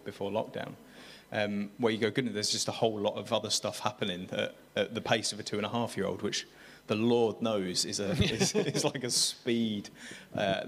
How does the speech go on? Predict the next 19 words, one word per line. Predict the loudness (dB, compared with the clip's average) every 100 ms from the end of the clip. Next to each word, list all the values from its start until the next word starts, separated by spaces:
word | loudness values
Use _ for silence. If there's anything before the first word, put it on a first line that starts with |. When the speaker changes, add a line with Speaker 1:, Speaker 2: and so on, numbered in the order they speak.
| 2
Speaker 1:
that | 2 2 0
certainly | 2 2 0
as | -4
a |
thirty-two-year-old, | -2 -2 -2 0 0 2 0
you, | 2 2
I, | 4 2 2
I | 0
haven't | 0 -2
moved | -2 0
that | 0
speed | 0 -2 -4
for | -6
probably | -2 -2 0
about | -4 -2
thirty | -2 0 2
years. | 2 2 2 -2
Speaker 2:
<laughs> | -4 -4 -4 2
Speaker 1:
Um, | 2 2